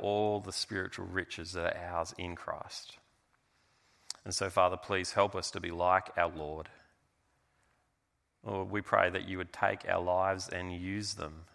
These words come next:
for your good in the world. Stir up love more and more in our hearts for one another.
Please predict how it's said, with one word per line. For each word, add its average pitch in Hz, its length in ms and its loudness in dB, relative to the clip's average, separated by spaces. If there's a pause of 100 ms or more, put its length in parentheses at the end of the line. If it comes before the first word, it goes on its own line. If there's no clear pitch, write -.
for - 160 -12
your 98 380 2
good 98 460 -4
in 95 160 -6
the 92 60 -4
world. 85 440 -4 (1700)
Stir 104 360 8
up 98 160 8
love 101 480 8
more 104 220 2
and 101 100 0
more 101 220 4
in 95 60 2
our 90 140 0
hearts 101 560 4
for 95 160 -6
one 95 220 4
another. 92 360 2